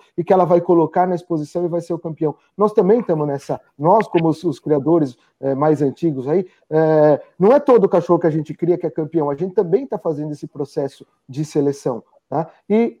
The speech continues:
eu posso ter o melhor canil do, o melhor cachorro do meu canil, levar pra uma exposição e naquela exposição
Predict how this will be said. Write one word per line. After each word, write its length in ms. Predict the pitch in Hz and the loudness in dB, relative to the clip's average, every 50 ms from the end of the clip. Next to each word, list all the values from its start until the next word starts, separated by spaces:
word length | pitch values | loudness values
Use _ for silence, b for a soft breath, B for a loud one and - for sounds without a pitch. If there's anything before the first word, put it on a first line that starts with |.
| - - - | -18 -6 0
eu 140 | 226 196 175 | 0 2 2
posso 300 | 185 208 208 208 214 208 | 4 2 0 0 -2 -2
ter 120 | - 208 | 0 2
o 60 | 202 | 4
melhor 380 | 214 214 208 202 233 269 269 - | 6 6 6 6 4 2 2 0
canil 320 | - 247 220 196 196 196 | 2 2 2 4 2 0
do, 220 | 175 196 202 190 - | 2 2 0 0 0
o 200 | - 151 156 151 | 0 -2 -2 0
melhor 260 | 165 180 208 233 220 | -2 -2 -2 -2 -4
cachorro 360 | - 214 180 - 190 175 170 | -4 -6 -6 -4 -4 -4 -2
do 100 | 170 180 | -2 0
meu 160 | 180 180 180 180 | 0 0 -2 0
canil, 300 | 180 233 220 220 254 247 b b b | 0 0 0 0 -2 -6 b b b
levar 320 | - 240 226 170 190 185 180 | 2 2 4 4 2 0 0
pra 120 | 185 185 | -2 -4
uma 120 | 190 185 | -4 -4
exposição 600 | 180 185 - 190 180 165 185 180 - 226 226 233 240 B B B | -4 -6 -4 -4 -4 -4 -6 -6 -2 0 0 0 -2 B B B
e 80 | - 262 | -2 0
naquela 380 | 247 240 214 214 - 233 240 220 | 0 0 0 0 0 -2 -2 -2
exposição 580 | 175 - - 202 190 185 165 - - 240 247 | -2 0 2 2 2 0 -2 -2 -2 -2 -2